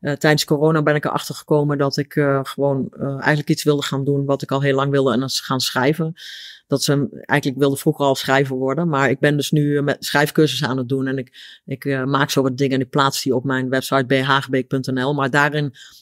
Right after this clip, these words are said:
komt mijn, eh, persoon ook naar voren en mijn leven en, eh, waar, ja, wat er bij mij gebeurt.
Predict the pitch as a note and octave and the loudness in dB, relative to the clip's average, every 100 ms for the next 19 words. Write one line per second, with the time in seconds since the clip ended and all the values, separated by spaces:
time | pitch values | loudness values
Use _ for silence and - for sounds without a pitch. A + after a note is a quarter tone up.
0 | - D#3+ D3+ D3 C#3+ C#3+ C3 _ _ C#3+ | -2 0 2 4 4 2 -4 _ _ -2
1 | C#3 C3+ - D3 - D3+ C#3+ - F3 D#3+ | 0 0 0 -2 2 2 2 2 2 2
2 | D3+ D#3 D3 C#3+ C#3+ C#3 B2+ C#3 C#3 C3 | -2 2 2 2 0 -2 -4 -6 -4 -2
3 | C3 C3+ - B2+ B2 C3 - C3 C3+ B2+ | -2 -2 -4 -6 -6 -8 -12 -12 -10 -8
4 | B2+ B2+ - - C#3 B2 B2 _ C#3 - | -8 -10 -12 -12 -10 -10 -14 _ -14 -12
5 | C3 C3+ B2 B2+ A#2+ B2+ B2+ G#3 | -6 -2 -2 -4 -4 -2 -2 -2